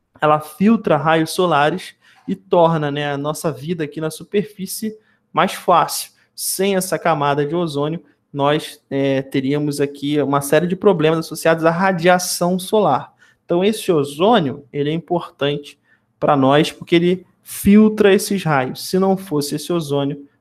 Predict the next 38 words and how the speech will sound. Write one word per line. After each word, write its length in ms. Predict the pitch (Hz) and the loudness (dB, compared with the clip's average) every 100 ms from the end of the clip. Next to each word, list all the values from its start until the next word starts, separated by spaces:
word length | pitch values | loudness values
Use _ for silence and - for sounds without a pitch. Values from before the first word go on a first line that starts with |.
| _ | _
nós 160 | 139 139 | -10 -4
teríamos 300 | 143 139 143 | 0 2 2
uma 240 | 147 147 | 0 0
insolação 680 | 139 - 151 139 - - 143 | -2 0 2 2 0 -2 -2
aqui 200 | 139 147 | -2 -4
muito 340 | 147 156 147 | -2 -4 -2
maior. 540 | 170 185 160 135 131 - _ | 2 4 6 4 2 -10 _
Então, 220 | - _ 151 | -20 _ -10
a 20 | |
gente 160 | 156 | -8
precisa 480 | - 202 - 190 202 | -2 0 0 0 0
fazer 180 | 202 185 | 2 0
com 100 | 196 | 0
que 100 | 185 | -2
essa 180 | 185 185 | -2 -2
camada 460 | 185 165 165 170 | 0 2 2 2
aí, 100 | 160 | 2
ela 280 | 165 175 175 - _ | 2 2 0 -6 _
continue 460 | - 175 - 180 175 | -4 -4 -2 2 4
atuando 580 | 185 185 202 170 175 175 | 2 2 2 4 2 2
dessa 300 | 170 175 196 | 0 2 -2
forma. 480 | - 160 139 139 - | 0 0 0 -4 -14
O 40 | _ _ _ _ | _ _ _ _
que 120 | - 226 | -4 -2
que 100 | 240 | 0
tem 160 | 240 | 0
acontecido? 760 | 233 226 208 214 214 - 151 139 | 2 2 0 0 -2 -2 -2 -2
A 20 | |
gente 160 | 175 | -2
tem 140 | - 180 | -2 -2
feito 280 | - 160 156 | 0 0 0
alguns 300 | 143 151 - | -2 -4 -4
processos 840 | - 208 - 208 214 208 - 143 | 0 0 2 2 4 2 -8 -10
aqui, 200 | 139 180 | -8 -4
nossos 260 | 160 - | -4 -4
processos 500 | - 147 143 147 - | -6 -4 -2 -2 -4
industriais, 840 | 147 151 156 - 143 151 175 127 - | -6 -6 -8 -4 0 2 2 0 -2
né, 240 | 151 165 | -4 -4